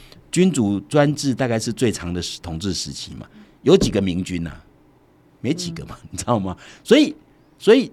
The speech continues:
Speaker 1: 其实当代自由主义为什么跟民主结合？原因就在于说民主比较可靠一点，但在理论上没有必然要结合哦。
Speaker 2: 嗯。
Speaker 1: 理论上，如果，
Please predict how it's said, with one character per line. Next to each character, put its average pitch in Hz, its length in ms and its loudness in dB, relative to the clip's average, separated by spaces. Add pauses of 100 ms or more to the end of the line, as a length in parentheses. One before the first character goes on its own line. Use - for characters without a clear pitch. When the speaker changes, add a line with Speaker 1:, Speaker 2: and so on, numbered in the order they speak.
(140)
Speaker 1:
其 - 160 0
实 262 60 4
当 277 260 4
代 254 140 6
自 214 200 -4
由 170 160 8
主 123 240 0
义 147 200 0
为 196 120 6
什 135 80 0
么 135 120 4
跟 151 120 0
民 139 220 4
主 87 240 -6 (100)
结 87 320 -4
合？ 76 320 -6 (360)
原 170 160 8
因 202 80 4
就 208 100 4
在 175 80 6
于 151 60 2
说 160 120 2
民 143 300 4
主 95 180 -6 (240)
比 123 160 -4
较 123 240 6
可 87 220 -6
靠 95 240 -2
一 80 60 -8
点， - 180 -20 (540)
但 269 160 4
在 285 120 6
理 165 180 4
论 240 160 6
上 180 120 4
没 202 120 6
有 170 80 6
必 262 320 4
然 127 180 2
要 139 160 2
结 90 260 -6
合 82 100 -12
哦。 73 140 -16 (600)
Speaker 2:
嗯。 170 240 -20 (320)
Speaker 1:
理 175 140 4
论 294 120 8
上， 233 200 4 (340)
如 220 120 4
果， 262 160 6